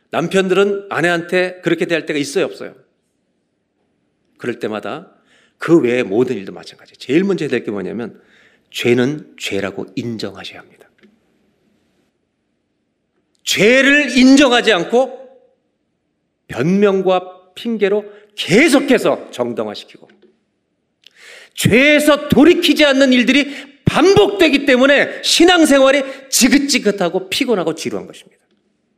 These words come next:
권태기는요, 죄에서 돌이키지 않기 때문인 겁니다.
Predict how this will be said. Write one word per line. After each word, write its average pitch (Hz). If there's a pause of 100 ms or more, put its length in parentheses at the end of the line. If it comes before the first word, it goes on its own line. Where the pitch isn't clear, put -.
(460)
권태기는요, 135 (320)
죄에서 120
돌이키지 -
않기 85
때문인 -
겁니다. -